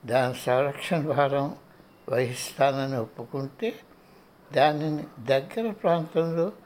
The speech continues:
నేను ఉంచుకోవడానికి ఆయన అనుమతి ఇచ్చారు. మొదట్లో అది ఎంతో ఆటగా అనిపించింది. నెలలు గడుస్తున్న కొద్దీ ఆ జంతువు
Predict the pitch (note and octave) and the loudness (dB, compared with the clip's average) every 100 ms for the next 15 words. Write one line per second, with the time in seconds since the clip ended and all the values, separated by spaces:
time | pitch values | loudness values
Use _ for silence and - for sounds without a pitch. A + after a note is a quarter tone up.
0 | - - - - C3 C3+ C3 B2+ D3+ - | -20 -20 -18 -4 0 0 0 -4 -6 -10
1 | - C#3+ C3+ B2 A#2+ C3 - F#3+ G3 - | -2 2 4 4 2 -2 -8 -10 -10 -14
2 | - - - - - A#2 A#2+ A#2+ F#3+ - | -20 -20 -20 -12 -4 -2 -2 -4 -6 -6
3 | - A#2 A2+ A#2+ A2+ G#2 F2 - - F#2+ | -10 -6 -2 -2 -4 -10 -14 -14 -12 -10
4 | F#2 - - - - - - - - - | -12 -18 -20 -20 -20 -20 -20 -20 -20 -20
5 | - F3 D#3+ G3 G3+ - A#3 A3 - - | -2 2 4 2 0 -2 0 -2 -6 -6
6 | D3 D3 C#3 C#3 C#3+ E3 E3+ E3+ - - | 0 2 2 0 -2 2 2 0 -8 -20
7 | - - - A#2 C3 C3 B2+ C3+ C3+ - | -20 -14 -2 2 2 0 -2 0 0 -2
8 | - B2 A2 - C3+ G#2+ - - F#2+ E2+ | -8 -10 -10 -10 -12 -12 -12 -14 -14 -16
9 | - - - - - - - - - - | -20 -20 -20 -20 -20 -20 -20 -20 -20 -20
10 | - - - - - B2 B2 E3 G3 G#3 | -20 -20 -20 -20 -14 -6 0 2 2 0
11 | G#3 E3 D#3 - D#3 C#3+ C#3+ D3+ C#3 C#3+ | 2 2 2 -2 0 0 0 2 4 2
12 | E3 F#3+ - - - - - - - C#3 | 0 -2 -4 -16 -20 -20 -20 -8 2 4
13 | C3+ C3 C3+ D3+ - G#3 G3+ | 4 2 2 0 -6 -6 -6